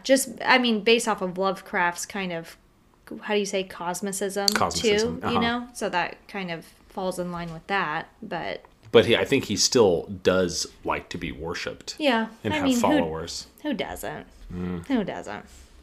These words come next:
Speaker 1: So,
Speaker 2: Yeah.
Speaker 1: yeah.
Speaker 2: So who or what is Cthulhu?
Speaker 1: So he's a great old one.
Speaker 2: Mm-hmm.
Speaker 1: And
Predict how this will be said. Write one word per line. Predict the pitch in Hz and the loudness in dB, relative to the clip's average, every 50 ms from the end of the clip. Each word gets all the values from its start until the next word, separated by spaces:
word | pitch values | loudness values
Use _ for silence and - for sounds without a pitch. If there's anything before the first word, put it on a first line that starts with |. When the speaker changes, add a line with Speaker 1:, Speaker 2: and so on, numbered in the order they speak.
| - | -20
Speaker 1:
So, | - - 92 90 82 87 | -14 -12 -10 -10 -8 -6
Speaker 2:
Yeah. | - 92 87 80 85 - - _ _ _ | -6 -6 -6 -6 -10 -14 -18 _ _ _
Speaker 1:
yeah. | - - 90 - - _ _ - - - - - - - - - - - - | -10 -10 -10 -10 -14 _ _ -20 -20 -20 -20 -20 -20 -20 -20 -20 -20 -12 -2
Speaker 2:
So | - - 143 131 120 107 - - - - - - | 4 6 6 8 6 4 0 -6 -14 -20 -16 -8
who | - - - 202 220 170 107 85 82 82 95 95 - - _ _ _ _ _ _ _ _ _ _ _ - | -4 4 6 8 8 8 6 4 0 -4 -6 -10 -14 -20 _ _ _ _ _ _ _ _ _ _ _ -4
or | 104 98 | -2 -2
what | 92 92 120 127 123 - - - | 0 2 0 0 0 -4 -8 -6
is | 117 117 110 95 82 80 76 - - - - - _ _ _ _ _ _ _ _ _ _ _ - | -4 -2 -2 -2 -4 -4 -4 -4 -4 -4 -6 -10 _ _ _ _ _ _ _ _ _ _ _ -10
Cthulhu? | - - - - - 95 90 85 78 - - - - _ _ _ _ _ _ _ _ _ _ _ _ _ _ | -8 -8 -8 -6 -4 -4 -4 -4 -6 -10 -14 -18 -20 _ _ _ _ _ _ _ _ _ _ _ _ _ _
Speaker 1:
So | - - - 220 | -10 -6 -4 -4
he's | 196 208 208 196 | -2 -2 -2 -2
a | 202 190 | -2 -4
great | 185 - 196 190 196 208 233 - - - | -4 -4 -2 0 0 0 0 -2 -2 -2
old | 208 190 180 185 190 | -2 0 0 -2 -4
one. | 185 180 175 170 175 196 233 226 | -6 -6 -6 -6 -6 -8 -8 -6
Speaker 2:
Mm-hmm. | - - - - 85 80 78 78 87 113 143 - - - - - - - - - - _ _ - - | -4 -4 -4 -4 -4 -6 -6 -8 -10 -10 -12 -14 -20 -20 -20 -20 -20 -20 -20 -20 -20 _ _ -8 -2
Speaker 1:
And | - 233 226 220 220 220 220 214 208 202 | 2 4 6 6 6 4 4 2 0 -4